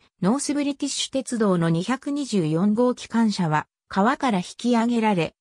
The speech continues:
カウレアで修理されて生き残った。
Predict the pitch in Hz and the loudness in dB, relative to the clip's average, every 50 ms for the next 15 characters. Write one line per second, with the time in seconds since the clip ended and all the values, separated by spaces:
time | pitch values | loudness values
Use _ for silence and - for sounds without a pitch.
0 | _ _ _ - - 190 233 277 254 269 262 277 262 226 180 170 170 170 - _ | _ _ _ -2 0 2 2 2 2 2 2 2 0 0 0 0 0 -2 -4 _
1 | _ _ _ - - 294 311 311 294 233 226 190 185 - 160 160 208 233 - 226 | _ _ _ -6 -2 0 0 2 2 2 2 0 0 0 -2 -2 -2 -2 -2 -2
2 | 214 196 - - 202 233 240 - 208 208 - _ - 139 123 - | -2 -2 0 0 0 0 0 -2 -4 -4 -6 _ -6 -6 -6 -6